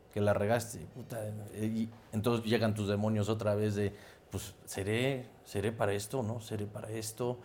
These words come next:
Y este, y ahí es donde tienes que sacar la casta, que es lo que me ayudó mucho lo de mi papá también. <clears throat> A decir, "No, sí puedo y lo tengo que hacer", ¿no? Entonces,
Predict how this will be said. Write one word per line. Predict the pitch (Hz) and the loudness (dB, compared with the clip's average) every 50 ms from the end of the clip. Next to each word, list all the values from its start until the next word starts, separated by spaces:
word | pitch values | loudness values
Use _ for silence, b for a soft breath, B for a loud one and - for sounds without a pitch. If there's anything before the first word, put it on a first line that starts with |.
| B B B B B B B B - | B B B B B B B B 0
Y | 113 107 | 4 4
este, | 104 101 104 - - - 107 101 98 98 95 95 - - - - - | 4 4 2 -2 -4 0 2 4 4 4 2 0 -4 -10 -18 -10 -2
y | - 127 131 | 2 6 6
ahí | 135 131 | 8 6
es | 120 117 | 6 6
donde | 117 113 107 - | 4 2 2 2
tienes | 117 113 107 104 | 2 2 2 2
que | 104 92 | 0 0
sacar | 101 98 - 110 101 | 0 2 2 2 4
la | 107 110 | 4 4
casta, | 107 120 110 104 - 120 120 117 - | 4 4 2 2 4 2 0 2 2
que | 117 | 2
es | 107 | 2
lo | 107 104 | 2 2
que | 107 95 | 2 0
me | 95 92 | -2 0
ayudó | 95 98 95 104 101 101 101 | 0 2 2 4 4 4 4
mucho | 104 107 110 110 107 104 98 | 4 2 2 0 0 0 0
lo | 92 92 | 0 0
de | 92 92 | 0 -2
mi | 95 90 | -2 -2
papá | 98 95 - - - 120 117 110 110 113 | -2 -4 -4 -6 -6 -2 0 2 2 2
también. | 110 104 95 95 98 107 113 113 - - - - | 0 -2 -2 0 -2 -2 -2 -4 -8 -8 -2 0
<clears throat> | 143 127 92 76 - - - - - - - - - - - - - - - - - | 0 0 0 -2 -10 -16 -20 -20 -20 -20 -20 -20 -20 -20 -20 -20 -20 -20 -12 -4 0
A | 95 95 | 2 2
decir, | 92 98 107 | 2 4 4
"No, | 117 117 104 104 | 4 4 4 4
sí | - 120 | 2 0
puedo | 113 113 123 131 135 143 165 131 | 2 6 8 10 10 10 10 8
y | 110 | 6
lo | 90 98 98 90 | 4 2 0 0
tengo | 101 107 113 117 110 | 2 4 4 4 2
que | - 107 | 0 -4
hacer", | - - 120 110 - 90 | -2 0 0 -2 -2 -4
¿no? | 90 - - - - B B B B B B B B B B B | -10 -10 -12 -14 -20 B B B B B B B B B B B
Entonces, | - 104 101 104 120 117 117 110 113 120 113 104 101 104 - - - | -2 -2 2 6 6 6 6 8 6 8 8 6 6 4 0 -6 -10